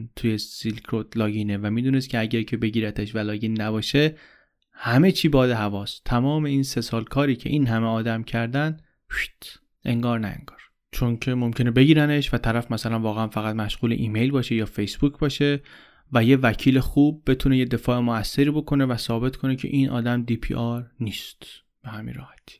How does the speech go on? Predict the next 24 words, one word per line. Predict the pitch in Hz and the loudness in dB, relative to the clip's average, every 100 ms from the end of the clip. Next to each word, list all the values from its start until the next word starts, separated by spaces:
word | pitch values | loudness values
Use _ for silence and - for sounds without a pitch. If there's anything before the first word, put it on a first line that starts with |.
| _ _ _ _ _ _ _ _ | _ _ _ _ _ _ _ _
همزمان | - 151 151 147 151 190 226 - | 2 8 8 8 6 4 2 4
اون | 214 | 6
سر | 202 190 180 | 6 4 4
اقیانوس | 143 139 143 156 | 4 6 6 4
اطلس | 165 131 - 156 156 170 | 0 -2 2 2 2 0
یکی | 160 | 2
دیگه | 143 135 | 4 6
از | 147 135 | 6 6
اعضای | 117 113 127 | 2 4 2
تیم | 127 139 | 4 4
اینا | 123 131 | 4 4
رفته | 120 - 127 | 0 0 0
بود | 123 | 0
سراغ | 117 113 117 | 0 0 0
مقامات | 110 110 113 117 | 0 -2 -2 -2
ایسلندی | - 117 - 113 107 123 156 | -2 -2 -2 -2 -2 0 2
و | 139 | 2
داشت | 117 123 - - | 2 0 0 0
قانعشون | 117 131 160 - 151 | 0 2 0 0 0
می‌کرد | 143 139 135 135 | 0 0 -2 0
که | 123 | 0
مجوز | 117 110 110 117 135 135 | 0 0 0 2 0 4
ورود | 135 127 117 117 131 135 | 2 2 2 4 2 2
به | 127 123 123 127 | 0 0 -2 -6